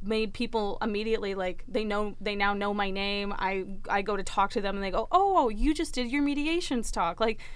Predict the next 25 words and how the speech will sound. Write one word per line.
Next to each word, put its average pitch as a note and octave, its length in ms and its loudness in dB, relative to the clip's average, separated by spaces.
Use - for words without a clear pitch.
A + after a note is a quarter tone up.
that D#4 100 4
was D4+ 140 0
really D4+ 160 10
cool. D#4+ 220 2
I C4 100 4
heard C4 180 2
a C4 60 2
lot C4 180 4
about C4 320 2
it." F#3 160 2
And A#3 120 -4
I'm B3+ 140 -2
like, C4 240 -2
"Okay, D#4+ 360 6
that C4+ 160 4
was C4+ 220 2
a, A3 220 0
like, A#3 260 4
the A#3+ 80 4
most C4 320 4
stressful C4 680 2
and, G#3 480 0
and, G3+ 360 2
<laughs> - 380 -6
and B3+ 140 2